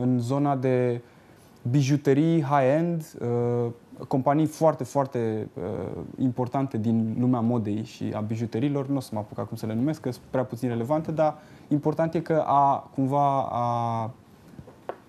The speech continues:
a cunoscut sau ne-a cunoscut prin intermediul unei fundații din Austria, Fundația Erste. A venit în România timp de o săptămână, a mers cu mine și cu alți colegi de-ai mei prin toată țara și a vizitat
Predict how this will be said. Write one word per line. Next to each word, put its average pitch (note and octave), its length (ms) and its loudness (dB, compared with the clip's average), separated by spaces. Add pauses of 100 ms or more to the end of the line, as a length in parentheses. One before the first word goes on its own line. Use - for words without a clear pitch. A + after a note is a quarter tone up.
(300)
a - 140 0
cunoscut D3+ 560 2
sau B2 160 0
ne-a D#3+ 220 6
cunoscut - 720 0 (300)
prin C#3+ 120 2
intermediul C#3 460 4
unei C#3 120 2
fundații C3 420 0
din A#2+ 140 0
Austria, B2+ 520 0
Fundația A#2 420 -4
Erste. D#3+ 440 -6 (420)
A C3 120 0
venit E3 260 2
în E3 60 4
România D3 360 4
timp D3+ 140 0
de C#3 60 2
o C3 40 0
săptămână, F3+ 480 0
a D#3+ 100 6
mers F3+ 360 0
cu - 140 -4
mine D#3+ 240 4
și C3+ 100 -6
cu - 120 -2
alți D3 160 0
colegi D3 180 2
de-ai C3 120 2
mei C#3+ 120 4
prin B2+ 160 -2
toată D#3+ 260 0
țara C#3 240 -2
și B2 120 -6
a - 20 -2
vizitat A#2 560 -2